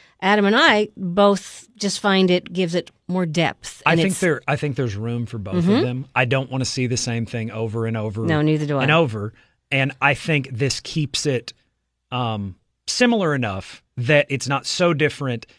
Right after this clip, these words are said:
Speaker 2: that I reject it, uh, but it's different enough that I can digest it and accept that they're still part of, of a whole.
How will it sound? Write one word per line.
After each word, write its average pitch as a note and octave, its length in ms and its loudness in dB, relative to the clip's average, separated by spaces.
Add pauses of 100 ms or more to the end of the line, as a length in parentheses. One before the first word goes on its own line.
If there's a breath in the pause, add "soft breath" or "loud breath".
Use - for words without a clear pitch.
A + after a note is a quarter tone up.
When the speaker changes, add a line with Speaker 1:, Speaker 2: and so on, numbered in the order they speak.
(220 soft breath)
Speaker 2:
that C3 180 -2
I B2+ 80 2
reject A#2 580 -2
it, G2 240 -12 (360)
uh, C3 120 -8
but D3+ 120 -2
it's B2+ 160 -4
different E3+ 320 0
enough D3 280 0
that B2+ 380 -4
I B2+ 200 0
can C3 200 -6
digest A#2+ 560 -2
it A#2+ 160 -8
and A2+ 100 -8
accept B2+ 360 -6
that G#2 100 -16
they're A#2 120 -6
still A2 280 -6
part G#2 500 -6
of, G#2 460 -6 (140)
of B2 160 -4
a F#2 80 -8
whole. - 300 -16